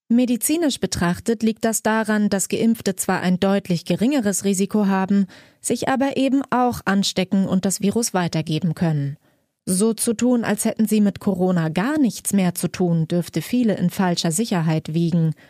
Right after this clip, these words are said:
Das ist riskant. Richtig ärgerlich wird es, wenn man das Gerede von der Pandemie der Ungeimpften gesellschaftlich analysiert.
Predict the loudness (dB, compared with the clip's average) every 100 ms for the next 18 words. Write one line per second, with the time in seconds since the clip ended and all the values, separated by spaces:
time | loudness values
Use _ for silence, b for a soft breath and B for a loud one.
0 | b b b _ -4 -2 -4 -2 -2 -2
1 | -2 -2 -2 -8 -20 _ _ _ _ _
2 | _ _ -4 0 0 -2 -2 -2 -2 0
3 | 0 2 0 -2 0 0 0 0 -2 -2
4 | 0 2 2 0 0 0 2 2 0 0
5 | 0 2 0 0 2 2 4 4 2 0
6 | 2 2 2 0 -2 0 0 0 0 0
7 | 0 -2 -2 -4 -2 0 2 2 2 2
8 | 0 -2